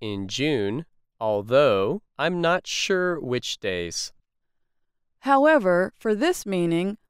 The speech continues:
Speaker 2: we often put "though" at the end of a sentence, and it is not part of an adverb clause. Listen.
Speaker 1: "I'll be in New York in June.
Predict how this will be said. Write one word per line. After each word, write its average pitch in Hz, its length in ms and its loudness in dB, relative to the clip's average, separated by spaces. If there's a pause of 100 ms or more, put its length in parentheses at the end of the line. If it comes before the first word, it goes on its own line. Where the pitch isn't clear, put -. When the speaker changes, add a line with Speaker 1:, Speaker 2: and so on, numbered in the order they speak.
Speaker 2:
we 240 180 0
often 247 480 0
put 190 300 0
"though" 165 680 2
at 185 180 -6
the 214 200 -8
end 285 300 2
of 151 100 -2
a 170 80 -2
sentence, 185 640 -4 (420)
and 202 500 0 (120)
it 196 140 0
is 185 200 0
not 247 420 2
part 160 460 -2
of 160 120 -8
an 156 140 -2
adverb 156 480 -4
clause. 160 580 -2 (520)
Listen. 170 640 -2 (1120)
Speaker 1:
"I'll 175 220 4
be 131 200 0
in 110 140 -2
New 107 80 -4
York 110 540 -2
in 117 220 -6
June. 113 500 -4